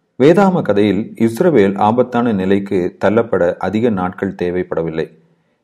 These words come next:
இஸ்ரவேலர் எகிப்துக்கு அனுப்பப்பட்டதின் காரணத்தை யோசேப்பின் கதை விளக்குகின்றது.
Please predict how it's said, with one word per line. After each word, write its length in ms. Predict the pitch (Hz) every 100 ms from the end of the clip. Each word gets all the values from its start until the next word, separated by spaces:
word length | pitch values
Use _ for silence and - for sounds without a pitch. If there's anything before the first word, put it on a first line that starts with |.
| -
இஸ்ரவேலர் 720 | 120 196 196 147 104 95 -
எகிப்துக்கு 760 | 104 110 160 160 143 - 131 -
அனுப்பப்பட்டதின் 720 | 95 110 120 107 104 101 98
காரணத்தை 680 | 90 92 101 101 90 95 98
யோசேப்பின் 560 | 101 113 123 120 98 87
கதை 420 | 92 90 82 -
விளக்குகின்றது. 720 | 92 90 - 85 82 82 67